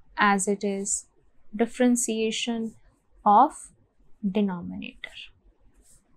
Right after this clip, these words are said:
ठीक है। आगे चलो, dy by dt is equals to, अब इसको fast fast करेंगे because वही सारे steps follow करेंगे जो हमने पहले डी एक्स by डी टी में हमने फॉलो करे थे,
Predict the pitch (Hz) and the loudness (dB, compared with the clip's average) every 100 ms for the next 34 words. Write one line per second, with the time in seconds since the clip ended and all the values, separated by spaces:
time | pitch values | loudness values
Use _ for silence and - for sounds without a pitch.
0 | _ _ - - - - - - 254 240 | _ _ -20 -20 -20 -20 -20 -8 0 2
1 | 320 - - - - 220 214 214 214 220 | 2 0 -16 -16 -4 -2 0 -2 -2 -2
2 | 330 - - _ _ _ _ _ _ - | -2 -6 -20 _ _ _ _ _ _ -6
3 | 208 220 220 214 214 208 208 208 196 202 | -2 0 0 0 0 2 0 0 -2 -2
4 | 196 - 254 320 - - - - - - | -4 -2 -2 -2 -4 0 0 0 -2 0
5 | 233 208 208 180 185 - - 247 196 - | 2 2 0 -6 -4 -4 -2 -2 -4 -6
6 | - - - - 226 247 294 277 - - | -20 -20 -10 0 2 6 6 6 4 8
7 | 233 240 - 285 269 - 247 226 254 262 | 10 10 6 2 2 2 0 2 2 0
8 | 262 262 226 214 220 285 277 254 262 247 | 4 4 4 2 4 6 10 10 10 4
9 | - - - - - 247 247 - 240 226 | -2 -14 -6 0 4 6 4 2 2 2
10 | 226 208 214 285 285 254 240 285 262 233 | 2 0 0 0 2 4 4 2 2 0
11 | 220 214 240 240 233 240 214 196 214 208 | 2 4 4 2 0 2 0 -2 -2 0
12 | 202 202 190 180 - - 202 | -2 -2 -4 -6 -10 -14 -14